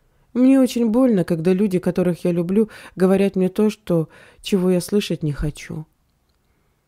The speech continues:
Я никогда не стану обижать словами, зато меня обижают все.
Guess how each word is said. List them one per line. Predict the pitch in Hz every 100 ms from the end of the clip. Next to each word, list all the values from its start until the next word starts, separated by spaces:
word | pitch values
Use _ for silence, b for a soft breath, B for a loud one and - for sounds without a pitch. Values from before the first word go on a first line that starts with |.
| _ _
Я | 196 220
никогда | 226 220 208 208
не | 254 214
стану | - 185 180
обижать | 175 170 175 175
словами, | - 180 185 170 160 165 B B
зато | 180 214 262
меня | 247 247 247
обижают | 156 151 202 196 -
все. | - 151 147